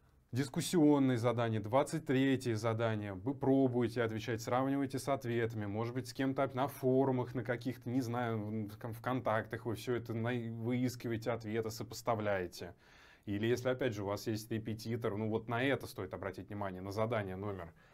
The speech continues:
двадцать, э, ну так, двадцать три плюс двадцать четвёртое задание. Вот самое важное.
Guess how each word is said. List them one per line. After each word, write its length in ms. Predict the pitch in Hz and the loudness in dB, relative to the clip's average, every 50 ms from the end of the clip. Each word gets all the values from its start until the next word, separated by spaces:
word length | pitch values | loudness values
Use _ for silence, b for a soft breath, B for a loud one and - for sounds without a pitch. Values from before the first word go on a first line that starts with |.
| B B B | B B B
двадцать, 800 | 110 104 110 107 113 104 95 - - - 90 - - - - - _ _ _ - | -8 -4 -2 0 2 2 0 -2 -6 -14 -14 -16 -16 -20 -20 -20 _ _ _ -14
э, 400 | 101 95 92 95 95 90 90 90 - - - | -10 -8 -8 -8 -8 -8 -10 -12 -14 -16 -16
ну 160 | - 101 90 | -14 -14 -14
так, 160 | 90 90 90 - - | -14 -16 -16 -14 -12
двадцать 440 | 101 98 101 98 95 - - 101 - | -8 -4 -4 -4 -4 -6 -10 -8 -4
три 400 | 117 131 175 202 220 214 220 - - - - - - | -2 -2 0 -2 -2 -4 -6 -10 -14 -18 -20 -14 -10
плюс 420 | 110 107 123 147 160 160 160 - - - | -6 -4 -2 0 0 0 -2 -4 -8 -10
двадцать 580 | 117 98 95 98 104 113 120 117 - 120 110 | -10 -6 -4 -2 0 0 0 -2 -4 -6 -8
четвёртое 640 | - - 120 113 - 113 113 117 110 107 - 98 95 | -6 -8 -10 -6 -4 -2 0 2 0 0 -2 -2 -4
задание. 180 | 92 85 90 | -4 -4 -4
Вот 160 | 101 107 - - | -6 -8 -6 -4
самое 260 | 131 135 139 131 123 | -2 0 0 0 2
важное. 360 | 113 104 92 - - 82 B | 2 0 0 0 -4 -12 B